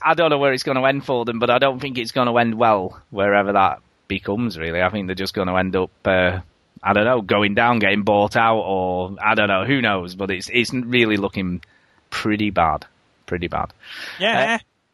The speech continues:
Speaker 1: but anyway, games. Let's talk about some games. Uh,
Speaker 2: Oh, yeah.
Speaker 1: Chinny, what have you been up to this week?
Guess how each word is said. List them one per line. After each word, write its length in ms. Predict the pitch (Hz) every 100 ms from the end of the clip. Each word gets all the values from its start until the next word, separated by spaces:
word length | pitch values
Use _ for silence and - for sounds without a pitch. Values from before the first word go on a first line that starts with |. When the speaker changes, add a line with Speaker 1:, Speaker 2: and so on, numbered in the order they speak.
| -
Speaker 1:
but 160 | 214
anyway, 300 | 233 233 170
games. 400 | 147 190 196 156
Let's 180 | 190 175
talk 280 | - 196 170
about 260 | 165 160
some 220 | 143 151 127
games. 580 | 117 110 104 101 101 - - - -
Uh, 240 | 110 120 131
Speaker 2:
Oh, 40 |
yeah. 480 | 240 285 247 240 233 - _ _ _ _
Speaker 1:
Chinny, 680 | - - 156 196 170 95 - _ _
what 120 | - 123
have 80 |
you 80 | 131
been 140 | 127 113
up 100 | 92
to 180 | 92 82
this 180 | 80 -
week? 180 | 80